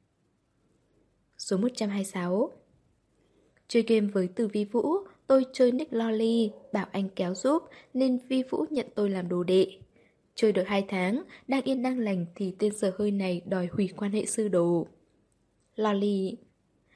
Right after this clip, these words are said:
"Em có được hỏi nguyên nhân vì sao không?" Người lớn nói: "Không muốn bị chụp mũ là loạn luân." Có điều, hủy quan hệ sư đồ xong vẫn không kết hôn được,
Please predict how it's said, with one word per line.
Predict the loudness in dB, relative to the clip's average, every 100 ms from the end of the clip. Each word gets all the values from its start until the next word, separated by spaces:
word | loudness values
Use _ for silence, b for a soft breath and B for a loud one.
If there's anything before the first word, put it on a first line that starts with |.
| b b
"Em | -2 0
có | 2
được | 4 2
hỏi | 2 -2
nguyên | 0 2
nhân | 2
vì | 2 0
sao | 0 -2
không?" | 0 0 2 2 -2 -8 _ _ _ _ _ _ _
Người | -2 0 0
lớn | 0 -2
nói: | -4 -4 -4 -6 -14 b b b b b
"Không | 4 4
muốn | 6 2
bị | -2 -4
chụp | -4 -4 0
mũ | 2
là | 2 2
loạn | 2 0 2
luân." | 2 4 2 0 -4 _ _ _ _ _ _ b b b _
Có | -4
điều, | 2 6 6 4 0 B -2
hủy | 0 0 -2 -4
quan | -4 -2
hệ | -2 -2
sư | -2 -2
đồ | 0 0 0
xong | -2 -2 -2 -4 -4
vẫn | -4 -6
không | -4 -2 0
kết | 0 0
hôn | 0 0
được, | 2 2